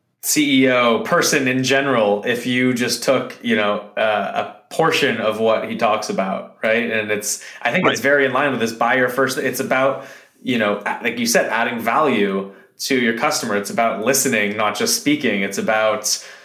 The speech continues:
Speaker 1: just <laughs> being a good human, to be honest. That's the right way to approach interactions.
Speaker 2: Well,
Speaker 1: Yeah.
Speaker 2: Absolutely. This, and this idea of just being a good human is, uh, actually, it's <laughs> my new book coming out in February. If I can give a pitch, since it is my show, I can do that.
Speaker 1: <laughs>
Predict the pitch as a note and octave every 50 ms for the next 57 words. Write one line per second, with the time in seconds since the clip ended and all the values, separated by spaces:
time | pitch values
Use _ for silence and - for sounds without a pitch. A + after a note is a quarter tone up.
0 | - - - - - F#3 - - - F#3+ F#3+ F#3+ - A3 G#3 A#3 - - - -
1 | A3 F3+ - - - - - C#3 - D3 B2 A#2+ B2 B2+ B2+ B2+ - - - -
2 | - - - - - - F#3 E3+ - - F#3+ F#3 F3 E3 E3 D#3 D#3 D#3+ D#3+ -
3 | - - - - - E3+ D#3+ E3 F3+ E3+ D#3+ D#3+ D#3+ C#3+ - D#3+ D3 C#3+ D3+ D#3+
4 | - - - B3+ G3+ E3 E3 F#3 G3 - - - - - - - - - B2 A#2
5 | A2 G#2 G2 G2 G2 - - - _ _ - - - C#3+ F#3+ G#3 - - - E3+
6 | G3+ B3 B3+ B2+ G#2 F2+ A2 C#3+ D#3+ D#3 - - - - - G3 G#3 A3+ F#3+ E3
7 | - G#3 F3 - D#3+ C4+ D#4+ C#3+ G#2 - A#2+ - - C3 A#2+ A2+ G#2+ G#2 G2+ -
8 | - G3 A#2+ F#2 E2+ F#2 - - - - - - D3 D3 - G2+ - - _ _
9 | _ - - - - _ - B2 - - G2+ F2+ - - - - A#3 A#3+ C4+ C#4+
10 | B3+ - C#3 - - - F#3 - - C#3+ C3+ C3 C3 A#2 G#2+ B2+ A#2+ - - G#2+
11 | G#2+ G#2+ G2 G2 F#2+ - _ - - - - - - - C#3 - - A#3 G3+ D#3
12 | B2 A#2+ C3+ F3 F#3 - D3+ C#3 B2+ A#2 C3+ B2+ A2+ - - _ _ - A2+ B2
13 | - - C#3 B2+ C3 C3+ - - A2 G#2+ A2+ A2+ - - G2 F#2 - F#2+ G2+ A#2+
14 | - C3+ - A#2+ A2 A#2 A2 A#2+ C#3 - E3+